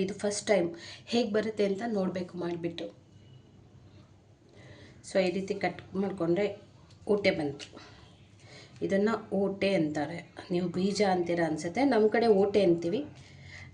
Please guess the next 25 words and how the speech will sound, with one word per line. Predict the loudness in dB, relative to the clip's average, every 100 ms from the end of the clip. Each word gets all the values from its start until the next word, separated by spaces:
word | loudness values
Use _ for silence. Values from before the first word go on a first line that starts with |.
| -6
But | 0 2
ಇದರಲ್ಲಿ | 4 10 10
ಇಟ್ಕೊಂಡು | 10 6 10 8
actually | 8 4 6
ನಾವು | 6 6
ಆಟ | 4 0
ಕೂಡ | 2 4 4
ಆಡ್ತಾಯಿದ್ವಿ, | 2 0 -2 -2 -6 -6 -6
ಓಟೆ | -2 2
ಓಟೆ | 4 4 4
ಯಾರಿಗೆ | 4 4 2 2 2
ಅಂತ. | 2 0 -4 -6 -10 -20 -16 -14 -12 -4 0
ಅದನ್ನು | 2 2 2
ಹೊಡಿಯೋದು | 2 8 8 8 0 -4
ಈ | -6 -2
ಥರ | 0 2
ಎಲ್ಲ, | 0 -2 -4 -14 -10 -10 -10 -6 0
ಅಂದರೆ | 2
ಇದೆಲ್ಲ | 4 6 6 8
ನೋಡಿದ್ರೆ | 6 6 2 2 -6 -16 -20 -20 -20 -20 -14 -6
ಚಿಕ್ಕ | -6 2 4
ವಯಸ್ಸದ್ದು | 4 2 0
ನೆನ್ಪು | 0 2
ಬರುತ್ತೆ. | 0 0 -4 -2 0
ಈಗ, | 4